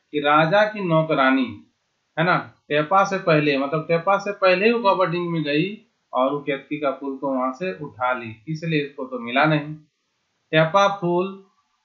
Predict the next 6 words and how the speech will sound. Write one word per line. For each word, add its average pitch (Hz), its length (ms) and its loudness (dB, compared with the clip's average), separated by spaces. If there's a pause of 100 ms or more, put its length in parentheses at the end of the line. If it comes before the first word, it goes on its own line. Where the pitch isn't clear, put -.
(380)
टेपा 151 400 2
फूल 170 480 -2
चोरी 156 380 2 (840)
कोन्हो 160 520 4 (400)
पछोर 135 360 -4
नहीं। 117 240 -10